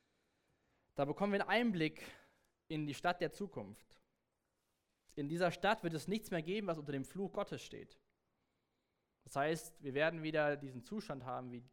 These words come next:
wie Adam und Eva im Garten hatten. Der Thron Gottes und des Lammes wird in der Stadt sein und all ihre Bewohner werden Gott dienen und ihn anbeten.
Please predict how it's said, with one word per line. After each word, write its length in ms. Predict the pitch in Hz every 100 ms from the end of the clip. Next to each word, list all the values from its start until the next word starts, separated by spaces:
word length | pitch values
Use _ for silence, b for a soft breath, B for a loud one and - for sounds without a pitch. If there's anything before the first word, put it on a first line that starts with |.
| -
wie 120 | 117
Adam 260 | 127 139 127
und 100 | 127
Eva 300 | 151 - 117
im 100 | 120
Garten 360 | 131 - 104
hatten. 320 | 101 - - 120 _ _ _ _ _ _ b b b b b
Der 100 | 185
Thron 260 | - 190 180
Gottes 540 | 208 240 247 240 -
und 200 | - 156
des 120 | 139 143
Lammes 420 | 156 185 175 -
wird 180 | 151 143
in 80 |
der 80 | 123
Stadt 280 | 117 190 208
sein 440 | - 185 170 175 165 b b b b
und 120 | 139
all 220 | 127 175
ihre 180 | 202 165
Bewohner 460 | 135 131 151 170 131
werden 200 | 117 117
Gott 240 | 123 117
dienen 200 | 160 175
und 140 | 135 120
ihn 100 | 120
anbeten. 560 | 123 123 98 - -